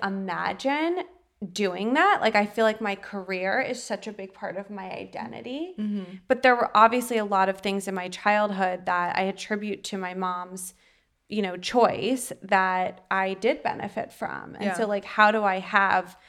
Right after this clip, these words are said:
Speaker 1: my own mix of that? Like, what does it look like?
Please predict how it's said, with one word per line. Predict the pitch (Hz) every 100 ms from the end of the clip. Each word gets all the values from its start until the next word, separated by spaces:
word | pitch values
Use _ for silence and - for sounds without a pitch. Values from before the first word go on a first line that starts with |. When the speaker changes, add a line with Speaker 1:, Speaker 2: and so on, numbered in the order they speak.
| _ -
Speaker 1:
my | 208 208 202 -
own | 208 202 196 190 185 190 - _ _ -
mix | 208 220 226 202
of | 165
that? | - 101 -
Like, | 202 196
what | 214
does | 214 208
it | - -
look | 196 214 214
like? | 196 185 180 185 -